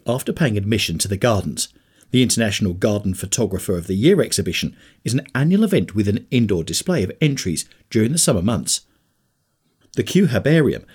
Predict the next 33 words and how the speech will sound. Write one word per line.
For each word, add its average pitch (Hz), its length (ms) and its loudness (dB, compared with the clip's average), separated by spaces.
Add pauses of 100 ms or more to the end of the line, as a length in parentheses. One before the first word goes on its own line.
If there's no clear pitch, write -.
(140)
is 117 140 2
one 120 120 2
of 107 40 -2
the 113 60 0
largest 127 560 0
in 143 80 2
the 110 80 0
world, 98 320 0
with 98 100 -2
approximately 107 560 -2
seven 165 560 2
million 92 360 4
specimens 85 640 -2 (300)
used 104 240 0
primarily 110 400 0
for 92 140 -6
taxonomic 147 720 -2
study. - 420 -2 (640)
The 98 80 -2
herbarium 98 500 2
is 98 140 -4
rich 117 320 -2
in 92 100 0
types - 420 -2 (140)
for - 200 -4
all 151 200 6
regions 104 420 2
of 82 60 -4
the 90 80 -2
world, 95 320 -2 (340)
especially 160 340 2
the 90 60 -2
tropics, - 460 -2